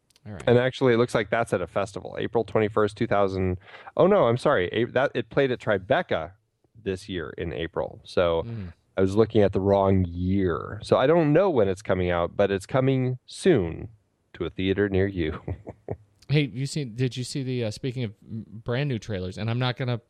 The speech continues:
Speaker 1: like, perseverate on this. Did you see the new Forty-seven Ronin, uh, trailer?
Speaker 2: I didn't.
Speaker 1: Ooh, looks crazy.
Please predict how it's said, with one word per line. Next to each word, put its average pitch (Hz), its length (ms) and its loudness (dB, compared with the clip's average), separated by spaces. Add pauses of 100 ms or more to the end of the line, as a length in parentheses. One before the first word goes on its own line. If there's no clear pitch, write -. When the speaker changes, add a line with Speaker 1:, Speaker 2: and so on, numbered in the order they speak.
(340)
Speaker 1:
like, 117 260 -8 (100)
perseverate 117 500 -8
on 92 60 -10
this. 101 80 -14 (280)
Did 127 160 -4
you 120 80 -4
see 131 180 -6
the 117 120 -4
new 113 240 -2
Forty-seven 110 560 -6
Ronin, 110 320 -4 (340)
uh, 113 160 -8
trailer? 120 300 -14 (720)
Speaker 2:
I 120 100 6
didn't. 107 520 0 (500)
Speaker 1:
Ooh, 392 360 -2
looks 214 200 -12
crazy. 104 420 -8